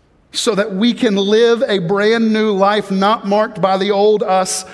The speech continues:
but marked by the new us. Christian, you've died to yourself and you've been buried with Christ in the same glorious way that he was raised from the dead, so are you.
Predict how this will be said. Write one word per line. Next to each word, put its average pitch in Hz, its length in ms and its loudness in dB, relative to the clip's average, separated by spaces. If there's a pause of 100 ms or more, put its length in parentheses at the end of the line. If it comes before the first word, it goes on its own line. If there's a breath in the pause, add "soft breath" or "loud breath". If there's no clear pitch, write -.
(180 loud breath)
but 214 140 -2
marked 214 400 0
by 196 140 2
the 190 100 0
new 196 220 0
us. 131 180 -4
Christian, 262 880 -2 (300 loud breath)
you've 226 260 0
died 240 400 2
to 240 100 0
yourself 262 600 0
and 226 120 2
you've 247 160 2
been 185 280 0
buried 262 440 2
with 214 180 -2
Christ 202 600 -2 (180 loud breath)
in 226 120 2
the 220 80 2
same 285 460 0
glorious 262 520 0
way 254 160 2
that 226 120 0
he 247 120 2
was 240 160 -2
raised 254 460 2
from 240 180 0
the 220 80 2
dead, 262 720 0
so 294 520 0
are 240 300 2
you. 226 540 0